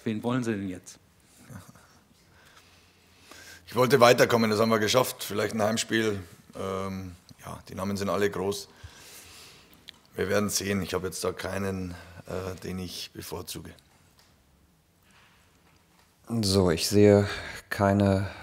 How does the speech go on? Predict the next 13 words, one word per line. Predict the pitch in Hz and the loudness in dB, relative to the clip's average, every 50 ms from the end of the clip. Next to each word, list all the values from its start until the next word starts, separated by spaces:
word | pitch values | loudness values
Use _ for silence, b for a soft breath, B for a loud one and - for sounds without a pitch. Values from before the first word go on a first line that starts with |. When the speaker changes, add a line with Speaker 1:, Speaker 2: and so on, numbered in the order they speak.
| - - - | -18 -10 -4
Speaker 3:
weiteren | 92 92 90 90 - 95 90 87 90 90 90 87 90 87 | -2 0 0 0 -2 -2 -2 0 0 0 -2 -2 -4 -6
Fragen | - - - - - - - - - - - 92 90 87 90 90 95 98 98 101 101 104 104 104 104 104 | -10 -14 -14 -12 -10 -8 -10 -10 -12 -16 -14 -6 -2 2 2 4 6 6 4 4 4 4 2 2 2 2
mehr. | 104 101 104 104 101 101 104 104 - b b b b b b b b | 4 4 4 4 4 2 0 -4 -8 b b b b b b b b
Dann | b - 95 95 | b -4 -2 0
bleibt | 87 95 95 - | 2 0 2 2
mir | 107 107 | 4 6
noch | 110 110 | 6 6
zu | 104 - 110 | 6 4 4
sagen, | 95 95 101 101 104 101 104 101 | 8 8 10 10 10 10 8 8
morgen | 101 104 104 107 110 117 120 117 113 113 113 | 8 10 10 10 10 10 10 10 8 8 6
Training | - - 117 113 113 113 110 110 110 - | 4 4 6 6 8 8 8 8 8 6
um | - 101 101 98 101 98 95 101 98 - | 6 4 4 6 6 4 2 2 -2 -4
zwölf | - - - - - - 98 104 110 110 104 - - | -2 0 0 0 2 6 8 8 10 8 8 4 -4